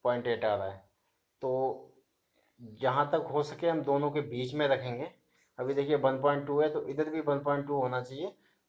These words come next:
तो हमारा एकदम accurate आएगा। अभी देखिएगा हमने lock कर दिया, वन पॉइंट फ़ोर को करके हुआ था। अभी जो हमारा change हुआ है, पहले कितना था Last, अभी कितना हुआ है, Change हुआ है।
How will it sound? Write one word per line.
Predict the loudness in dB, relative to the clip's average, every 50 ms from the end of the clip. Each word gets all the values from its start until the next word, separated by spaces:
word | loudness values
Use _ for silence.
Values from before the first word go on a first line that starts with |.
| _ -4
तो | -2 0 0
हमारा | 2 2 2 2 4 4
एकदम | 4 2 0 -2 -4 -4 -4 -4
accurate | -6 -8 -4 -6 -2 0 0 0 2
आएगा। | 0 0 0 0 -4 -6 -8 -10 -18 _ _ _ _ _ _ _ _ _ -8 -6
अभी | -6 -4 -2
देखिएगा | -2 -4 -4 -2 -2 -4 -4 -4 -6 -12 -14 -12
हमने | -10 -8 -6 -4 -2
lock | 0 0 0 0 0 0
कर | -2 0
दिया, | 0 2 2 2
वन | 2 2 0 0
पॉइंट | -2 -2 -2 -4 -4
फ़ोर | 0 2 2 2 2 0 -6 -4 -4 -4 -4
को | -6 -10 -10 -10 -8 -8 -8 -10 -14 _ _ -4
करके | -4 -4 -2 -4
हुआ | -2 0 2 2 2 2
था। | 0 -4 -6 -6 -14 -20 -20 -20 -20 -10 -6
अभी | -6 -4 -2 -4 -2
जो | 2 4 6 6 6 4
हमारा | 2 -2 0 2 4 4 4 4
change | 2 2 0 0 0 0 0
हुआ | 2 4 6 6 6
है, | 6 4 0 -6 -14 _ _ _ _ -2
पहले | -2 0 0 0 -2
कितना | -2 -4 -4 -2 -2 -2
था | 0 0 -2 -2 -2 -2
Last, | 0 0 0 0 -2 -2
अभी | -2 -2 -2 -2 -4 -6
कितना | -6 -8 -6 -4 -2 0
हुआ | 0 2 2 2 2 4 2
है, | 2 0 -2
Change | -4 -4 -4 -4 -4
हुआ | -4 -2 -4 -4
है। | -6 -8 _